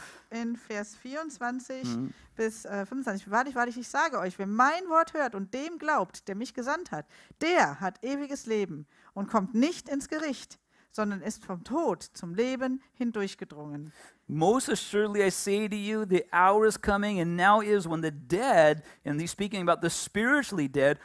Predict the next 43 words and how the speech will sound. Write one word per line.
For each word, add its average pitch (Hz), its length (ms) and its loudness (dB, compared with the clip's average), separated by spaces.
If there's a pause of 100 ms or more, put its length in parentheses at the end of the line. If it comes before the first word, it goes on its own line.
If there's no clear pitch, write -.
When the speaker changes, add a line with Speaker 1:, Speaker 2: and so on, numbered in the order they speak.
(120)
Speaker 2:
"will 160 220 2
hear 254 480 2
the 240 100 4
voice 185 420 0
of 165 80 -6
the 160 80 -4
Son 190 320 -2
of 185 140 -4
God, 156 340 2 (280)
and 147 280 -4
those 233 440 4
who 226 80 0
hear 180 600 0
will 143 380 0
live." 151 340 0 (840)
Speaker 1:
„Wahrlich, 302 380 2
wahrlich, 254 300 0
ich 262 120 -14
sage 196 320 -4
euch, 185 200 -8
die 170 120 -12
Stunde 311 580 -4
kommt 196 400 -2
und 170 220 -10
ist 220 320 -6
schon 254 240 -4
da, 277 360 0 (400)
wo 202 120 -2
die 220 180 -2
Toten 330 640 -2
die 160 120 -10
Stimme 247 520 -4
des - 240 -10
Sohnes 233 460 -4
Gottes 196 480 -6
hören 277 340 0
werden. 151 440 -8 (500)
Und 190 200 -6
die 214 120 2
sie 160 180 -4
hören, 226 680 -2
werden 196 320 -2
leben.“ 185 540 -2